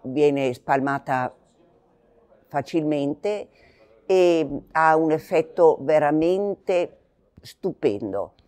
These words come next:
Lascia la pelle vellutata, idratata, pulita, e penso che sia uno dei prodotti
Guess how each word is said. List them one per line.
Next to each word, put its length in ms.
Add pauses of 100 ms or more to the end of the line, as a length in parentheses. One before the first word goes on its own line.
(120)
Lascia 320
la 120
pelle 300
vellutata, 760 (1300)
idratata, 1000 (640)
pulita, 680 (460)
e 200 (120)
penso 460
che 160
sia 500
uno 300
dei 180
prodotti 840